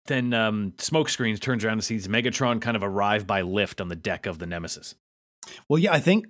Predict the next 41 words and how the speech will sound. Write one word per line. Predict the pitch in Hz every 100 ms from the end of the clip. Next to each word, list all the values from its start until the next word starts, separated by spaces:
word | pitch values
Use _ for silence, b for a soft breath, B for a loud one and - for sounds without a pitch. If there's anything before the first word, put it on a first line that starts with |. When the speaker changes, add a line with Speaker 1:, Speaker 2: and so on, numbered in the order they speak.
| _
Speaker 2:
the | 135 123 123 135
main | 147 151 113
focus | - 143 123
of | 113
this | 143 147
is | 104
that | 123
he's | 127 123
got | 131 127
the | 120
Dark | 120 117
Star | - 120 101
Saber | - 135 131
with | 107 101
him, | 101
and, | 104 101 -
and | 135
Smokescreen | - 135 123 - 123 113
notices | 117 110 95 98
that. | 110 127 90 - -
Speaker 1:
And | 147 143 139
then | 151
Megatron, | 139 190 254 - 147 131 139
well, | 147
the | 131
door | 139 165
closes, | - 139 110 107 - -
uh, | 135 127
and | 127
then | 131
Megatron | 131 143 160 156 143
sees | 131 135 120
Optimus | 127 135 135 127 127
flying | 135 127 120
towards | 113 123 120
him. | 127
He | 113
leaps | 107 123 165 185 -
into | 160 143
the | 135 123
air, | 120 117